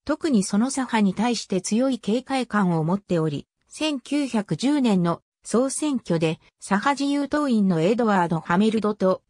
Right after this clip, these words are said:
相対した際には彼に対する激しい妨害をやってのけた。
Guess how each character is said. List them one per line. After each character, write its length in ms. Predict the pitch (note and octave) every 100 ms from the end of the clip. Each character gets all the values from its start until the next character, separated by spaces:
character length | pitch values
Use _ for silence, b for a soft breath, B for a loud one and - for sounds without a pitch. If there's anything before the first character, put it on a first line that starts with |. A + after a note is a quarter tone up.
| _
相 260 | - B3+ C#4+
対 240 | - C#4
し 140 | C4+ -
た 100 | C4+
際 240 | C#4+ C#4+
に 120 | A3+
は 120 | F3+ -
彼 280 | A3+ B3+
に 100 | G3
対 240 | F3 F3 F3+
す 160 | -
る 160 | F3 D#3+ _ _
激 340 | - E3+ G#3+ D4+
し 260 | - D4
い 20 | B3+
妨 260 | E3 G3
害 240 | A3+ A3+ G#3+
を 120 | G3
や 120 | F#3
っ 60 | -
て 160 | A#3
の 120 | G3+
け 140 | - D#3+
た。 220 | - C3+